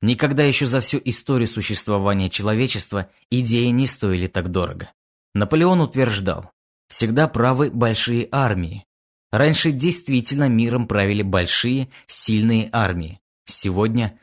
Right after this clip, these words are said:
закон преимущества больших армий не работает.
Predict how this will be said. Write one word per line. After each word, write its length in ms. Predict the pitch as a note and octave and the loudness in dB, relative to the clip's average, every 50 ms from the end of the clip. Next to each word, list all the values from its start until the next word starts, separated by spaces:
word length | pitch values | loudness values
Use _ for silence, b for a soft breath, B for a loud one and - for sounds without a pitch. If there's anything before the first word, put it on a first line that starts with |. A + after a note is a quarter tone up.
| b b | b b
закон 500 | - A2+ A2 B2 A2 - - C3 C#3 C#3+ | -4 -2 0 0 -2 -2 0 0 0 0
преимущества 880 | - - - A#2 G#2+ G2 G2 G2+ A2 A2+ - B2 A2+ - - A2 A#2 A2+ | -2 -2 -2 0 0 0 0 0 0 0 -2 -2 -4 -6 -4 -4 -4 -2
больших 500 | G2+ F#2+ G2 F2+ - - - E2+ - - | -2 -2 -2 -2 -2 -4 -6 -8 -8 -4
армий 400 | - G#2+ A2 A2 A2+ A#2+ A#2+ A#2 - | -2 0 0 2 0 0 -2 -2 -2
не 180 | A#2 A2 G#2 G2+ | 0 0 2 2
работает. 580 | F2+ F2+ E2+ E2 F2 - - - - - - | 0 -2 -2 -6 -8 -10 -12 -16 -18 -18 -20